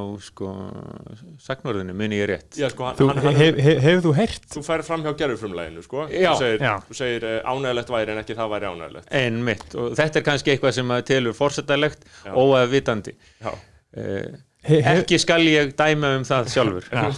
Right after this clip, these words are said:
Speaker 2: <laughs> Það er áreiðanlega.
Speaker 3: En he-, hefurðu heyrt, eh, upplýsingarnar Jakobs?
Speaker 1: Eh, nei, ekki, sko,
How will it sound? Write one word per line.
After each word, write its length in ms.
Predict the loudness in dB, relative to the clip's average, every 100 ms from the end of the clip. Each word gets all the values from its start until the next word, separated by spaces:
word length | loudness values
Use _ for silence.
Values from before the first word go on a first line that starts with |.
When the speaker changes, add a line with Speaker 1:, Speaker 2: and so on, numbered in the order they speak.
| -2
Speaker 2:
<laughs> 280 | -4 -8 -4
Það 80 | -2
er 60 | 0
áreiðanlega. 480 | 0 -2 -2 0 2
Speaker 3:
En 140 | 0 2
he-, 220 | 2 4
hefurðu 340 | 6 6 6
heyrt, 360 | 6 2 -2 -4
eh, 280 | 0 2 2
upplýsingarnar 400 | 4 4 4 4
Jakobs? 460 | 2 2 -6 -10 -12 _ _ _ _ _ _ -6
Speaker 1:
Eh, 560 | -2 0 0 0 -2
nei, 560 | -4 -8 -8 -4 -4 -4
ekki, 640 | -6 -8 -14 -4 -2 -2
sko, 340 | -6 -6 -4